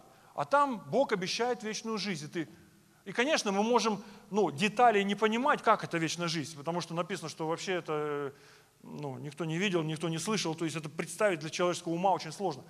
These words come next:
Но тем не менее, вечная жизнь, и мы думаем: «О», все равно какие-то образы возникают. Я не знаю, что там у нас возникает, там,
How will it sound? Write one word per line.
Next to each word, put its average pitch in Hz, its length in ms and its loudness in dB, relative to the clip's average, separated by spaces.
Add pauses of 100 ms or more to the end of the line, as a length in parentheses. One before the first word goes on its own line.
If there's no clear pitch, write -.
(160)
Но 170 80 -8
тем 214 160 -2
не 208 80 0
менее, 165 120 -2
вечная 196 320 -4
жизнь, 196 240 -6
и - 20 -6
мы 170 100 -6
думаем: 156 200 -10 (260)
«О», 170 320 2
все 269 160 2
равно 254 140 2
какие-то 196 260 4
образы 156 220 0
возникают. 151 460 0 (520)
Я 180 280 -2
не 185 60 -2
знаю, 156 260 0
что 165 140 -4
там 139 160 -6
у - 20 -8
нас 135 160 -6
возникает, 131 460 -4
там, 117 180 -12